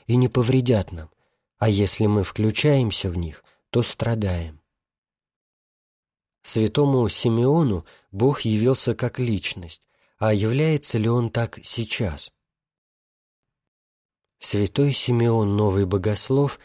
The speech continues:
и те времена описывал как времена, оскудевшие чудесами и явлениями Божиими.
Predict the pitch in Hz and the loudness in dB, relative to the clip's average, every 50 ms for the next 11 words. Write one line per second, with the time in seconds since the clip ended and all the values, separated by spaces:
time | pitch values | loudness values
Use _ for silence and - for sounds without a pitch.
0 | - - - - _ _ - 123 117 - - 147 143 127 101 101 101 98 95 98 | -20 -20 -20 -20 _ _ -4 -4 -2 -2 0 2 2 2 2 2 0 0 0 0
1 | 98 101 110 120 120 - - - - _ 104 101 - - 110 107 - - 110 98 | 0 0 0 -2 -2 -4 -8 -20 -8 _ -4 -4 -2 -2 -2 -2 0 0 0 2
2 | 101 98 92 - - 98 92 - - - _ 113 98 104 104 101 101 98 101 98 | 2 0 0 -2 -2 -4 -4 -4 -8 -12 _ -2 0 2 2 2 2 2 2 2
3 | 98 104 117 127 127 110 - - 113 104 - - - 113 110 110 117 120 110 98 | 2 2 2 2 0 -2 -2 -4 -6 -6 -6 -6 -4 -4 -2 0 0 0 0 0
4 | - - - - 90 87 85 - - 110 98 87 101 92 - - - 123 127 120 | -2 -4 -4 -4 -4 -4 -4 -2 -2 -2 0 0 -2 -2 -2 -2 0 0 0 0
5 | 104 90 - - - - _ 113 110 107 110 104 104 110 110 107 101 92 90 90 | 0 -2 -4 -8 -20 -6 _ 0 2 4 4 2 2 2 2 2 2 0 0 -2
6 | 87 87 90 92 95 95 104 104 98 87 82 87 85 82 80 78 73 _ | -2 -2 -2 -2 -2 0 0 0 0 0 -2 -4 -4 -4 -6 -10 -14 _